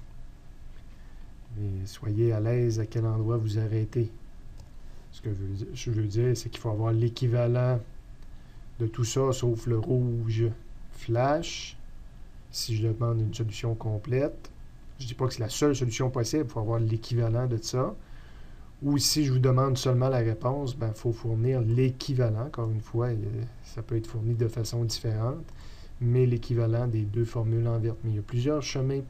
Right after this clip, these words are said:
possibles. Un, trois, cinq, ben, c'était pas un problème, euh, avec le développement, euh,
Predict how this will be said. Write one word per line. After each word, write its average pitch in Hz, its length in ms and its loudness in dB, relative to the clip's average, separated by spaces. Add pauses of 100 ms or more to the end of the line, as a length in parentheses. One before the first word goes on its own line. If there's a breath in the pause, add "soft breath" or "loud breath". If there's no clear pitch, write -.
possibles. 131 640 -2 (1300 loud breath)
Un, 139 160 2
trois, 127 300 2
cinq, 143 320 2
ben, 117 80 2
c'était 113 180 -4
pas 127 140 0
un 127 60 4
problème, 120 540 4
euh, 104 300 0 (240)
avec 117 400 0
le 127 60 0
développement, 117 580 4
euh, 120 220 2